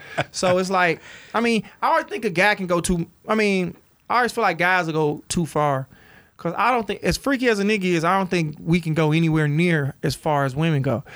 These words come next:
Speaker 1: Well,
Speaker 2: So
Speaker 1: I assume for a dude, it would be jacking off and busting a nut.
Speaker 2: That's it.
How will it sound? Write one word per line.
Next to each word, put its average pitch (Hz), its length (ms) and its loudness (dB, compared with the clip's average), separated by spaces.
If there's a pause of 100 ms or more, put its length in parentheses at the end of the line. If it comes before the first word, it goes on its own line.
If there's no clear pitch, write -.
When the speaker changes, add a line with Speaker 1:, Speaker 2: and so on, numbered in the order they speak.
Speaker 1:
Well, 165 160 2
Speaker 2:
So 170 80 2
Speaker 1:
I 160 140 4
assume 165 560 0 (180)
for 143 180 2
a 120 40 2
dude, 165 320 0
it 151 60 2
would 143 160 2
be 123 160 -2
jacking 139 400 0
off 143 300 0
and 117 160 -6
busting 135 360 0
a 110 60 -4
nut. 127 340 2 (560)
Speaker 2:
That's - 160 -6
it. 233 180 -2